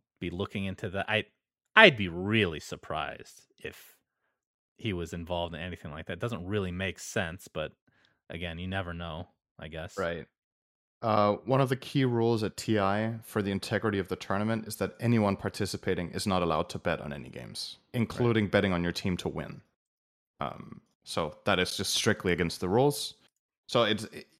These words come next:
Speaker 2: like, you can take the three two two perspective. Did he bet against his own team? Even if he bet for them, that's still not allowed. So,
Speaker 1: Mm.
Speaker 2: um, and it's because you might be like, "Why can't you bet on your own team if you're, like,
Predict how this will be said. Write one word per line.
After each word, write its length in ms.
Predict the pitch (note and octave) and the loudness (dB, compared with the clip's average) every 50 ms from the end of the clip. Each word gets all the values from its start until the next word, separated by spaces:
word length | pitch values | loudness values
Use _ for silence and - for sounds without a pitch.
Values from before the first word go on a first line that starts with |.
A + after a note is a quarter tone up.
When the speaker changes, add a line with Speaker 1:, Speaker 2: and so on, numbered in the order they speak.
| _ - | _ 0
Speaker 2:
like, 180 | A#2 A2+ A2 A2+ | 2 2 2 2
you 80 | B2 | 2
can 140 | A2+ B2 A2 | 0 0 0
take 160 | - B2 G#2+ | 0 -2 -2
the 80 | G2+ G2 | -2 -4
three 180 | - A2+ A2 | -4 -4 -4
two 100 | G#2 - | -4 -4
two 140 | G2 A#2+ A2+ | -4 -6 -6
perspective. 380 | G2 G#2 - - F#2 - F#2+ E2 | -6 -6 -6 -6 -6 -6 -6 -4
Did 140 | G2+ F#2+ F2+ | -4 -4 -2
he 80 | G2+ | -2
bet 180 | F2 - G2+ F#2+ | -2 0 0 0
against 340 | F#2 E2 G2 F#2+ F2+ - - | 0 0 0 -2 -2 -4 -6
his 140 | G2 F2 | -6 -4
own 100 | F2+ E2 | -4 -6
team? 220 | D#2+ - - F2+ E2 - | -6 -6 -6 -6 -4 0
Even 160 | B2 A#2 B2 | 2 2 2
if 120 | A#2 - | 2 0
he 60 | A#2+ G2+ | 0 0
bet 200 | - G#2 G2+ - | 2 2 0 0
for 260 | - - G#2 G2 G#2+ | 0 -2 0 2 2
them, 160 | G#2+ A#2+ A#2+ A#2 | 2 2 0 0
that's 180 | G2+ F2 - | -2 -2 -4
still 160 | - - E2 C2 | -4 -6 -6 -6
not 160 | B1+ C2 - | -6 -8 -10
allowed. 300 | - - - - - - - _ _ _ _ | -10 -10 -10 -12 -12 -16 -18 _ _ _ _
So, 160 | - - - - - - - | -12 -10 -10 -10 -10 -10 -10
Speaker 1:
Mm. 220 | E2+ D#2+ D#2+ E2 - _ _ _ _ _ _ _ _ _ - | -10 -10 -10 -12 -14 _ _ _ _ _ _ _ _ _ -10
Speaker 2:
um, 400 | - D2+ - - - - - - _ _ _ _ _ _ _ _ _ _ _ _ _ _ _ _ _ _ | -8 -8 -8 -8 -10 -14 -18 -20 _ _ _ _ _ _ _ _ _ _ _ _ _ _ _ _ _ _
and 120 | - A#2 A#2 | 2 2 4
it's 100 | G#2+ - | 4 2
because 560 | - A#2 - B2 A2+ A2 G2+ - - - - - | 0 0 4 6 6 6 4 2 0 -6 -10 -12
you 280 | - B2+ - - - C3+ | -14 -14 -6 -2 0 4
might 180 | C#3 C#3+ C3 C3+ | 4 4 4 4
be 80 | B2+ | 4
like, 180 | A2+ A2 G2+ - | 4 4 4 4
"Why 160 | G#2 A2 A2 | 4 2 2
can't 300 | A2 - A#2+ A2 G2 - | 2 0 -2 -2 -2 -2
you 80 | G#2 F#2 | -4 -2
bet 240 | - - F#2+ G2 | 2 2 2 2
on 160 | - - G#2 G2 | 2 0 -2 -2
your 100 | F#2 F2 | 0 0
own 160 | F#2+ G2+ G#2 | 0 -2 -2
team 240 | - - A2 G#2+ G2 | -2 -2 0 0 0
if 120 | - - | -2 -2
you're, 80 | G2 F2+ | -2 0
like, 180 | F2+ F#2 - | 0 -2 -4